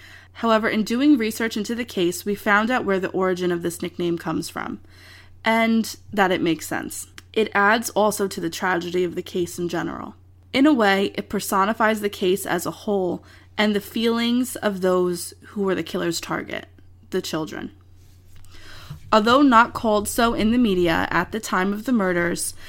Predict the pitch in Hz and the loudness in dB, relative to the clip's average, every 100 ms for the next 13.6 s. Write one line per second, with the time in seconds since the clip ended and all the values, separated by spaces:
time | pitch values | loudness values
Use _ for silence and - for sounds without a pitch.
0 | - - 196 202 214 269 285 262 262 - | -14 -4 0 2 4 4 2 2 -2 2
1 | 190 190 - 196 185 170 170 - 202 202 | 0 0 0 2 2 0 -2 -2 0 2
2 | 233 247 - - 202 233 277 285 285 220 | 0 -2 -6 -2 0 2 4 6 6 6
3 | 190 185 196 - - - - 185 - 175 | 2 2 0 -6 -20 -12 -6 -4 -2 0
4 | 170 170 - 170 - - - - - - | 0 -2 -6 -8 -6 -8 -8 -14 -20 -20
5 | - - - - - - - - - - | -20 -20 -20 -20 -20 -20 -20 -20 -20 -4
6 | - 240 285 320 294 220 208 196 185 208 | 4 6 8 6 6 2 2 0 0 0
7 | 226 240 247 208 190 185 185 190 - 180 | 2 2 2 2 4 4 2 0 0 -2
8 | 170 - 190 262 - - - - - - | -2 0 2 0 -4 -16 -18 -16 -16 -2
9 | 190 196 226 - 233 220 202 175 170 170 | 2 4 2 0 0 2 4 2 2 0
10 | 185 - - - 190 - 233 240 269 233 | -2 -6 -10 -2 -2 0 2 4 4 4
11 | 208 202 240 240 208 226 247 180 190 175 | 2 0 -2 0 0 2 2 0 -2 0
12 | 175 190 - - - - 226 220 - 240 | 0 -4 -10 -20 -8 -4 -2 -2 0 0
13 | 190 190 185 208 277 | 2 2 4 4 4